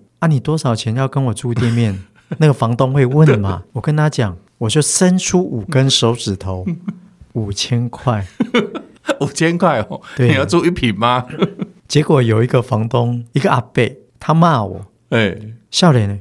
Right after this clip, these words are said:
Speaker 1: 五千块呢，你连一间套房都租无啊？你是假币不知道米价哦，笑死人啊！你也不给人租店面。对，其实确实是真的哦，五千块要去租一个店面，其实基本上是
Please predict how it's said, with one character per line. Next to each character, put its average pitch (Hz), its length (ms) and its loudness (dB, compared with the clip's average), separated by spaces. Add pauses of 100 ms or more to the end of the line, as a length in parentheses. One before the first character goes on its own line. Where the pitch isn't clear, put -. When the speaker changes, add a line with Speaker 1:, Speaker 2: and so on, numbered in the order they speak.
(120)
Speaker 1:
五 120 280 2
千 147 320 -2
块 160 340 2
呢， 147 180 2 (100)
你 180 160 4
连 143 160 2
一 - 20 0
间 123 380 -2
套 185 260 2
房 113 240 0
都 113 120 2
租 - 160 -2 (160)
无 98 320 -2
啊？ 101 300 0 (120)
你 170 100 2
是 - 140 -4
假 104 300 0
币 151 180 2
不 107 80 0
知 101 80 -4
道 110 180 2
米 123 300 -2
价 110 100 -4 (240)
哦， 95 200 -10
笑 160 280 4
死 123 240 0
人 120 160 4
啊！ 92 360 -6 (160)
你 147 220 4
也 143 60 4
不 147 120 0
给 151 100 2
人 127 180 4
租 107 220 2
店 113 220 0
面。 92 320 -4 (160)
对， 143 180 6
其 190 320 2
实 170 60 2
确 180 180 2
实 139 160 0
是 147 100 0
真 139 220 2
的 123 80 4
哦， 113 140 2
五 117 200 0
千 170 320 2
块 170 220 4
要 147 160 6
去 135 160 -2
租 135 220 4
一 - 20 4
个 123 100 4
店 127 200 2
面， 127 160 4
其 120 260 0
实 104 100 -4
基 143 200 2
本 110 180 -2
上 117 240 2
是 113 300 2